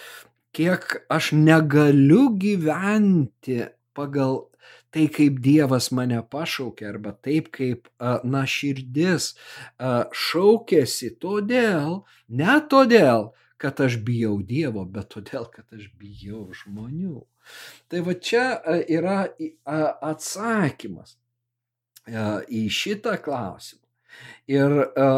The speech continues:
i-, i-, nu, ne, dar nėra to atsakymo, bet sustojama ties to prieš pat Jėzaus, n-, na, jau, e, kančią. Mes tarsi galėtume džiaugtis, kad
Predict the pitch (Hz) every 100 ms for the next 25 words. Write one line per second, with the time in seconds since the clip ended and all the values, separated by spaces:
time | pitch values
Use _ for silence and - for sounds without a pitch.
0 | 127 131 139 143 139 107 139 151 185 165
1 | 135 151 147 147 139 175 180 160 156 190
2 | 208 165 151 143 - 196 185 156 127 131
3 | 135 - 143 - - 180 196 196 160 127
4 | 117 98 107 87 - - 101 - 98 -
5 | - 180 214 208 139 147 151 151 143 139
6 | - - - - - - 117 - 120 113
7 | 110 131 156 156 101 - 117 120 120 120
8 | 117 107 _ 107 101 104 _ _ _ _
9 | _ _ _ _ - 117 117 110 - -
10 | _ _ _ _ _ 101 101 104 - -
11 | _ _ 120 117 117 127 139 156 156 175
12 | 180 165 233 262 220 - 104 - -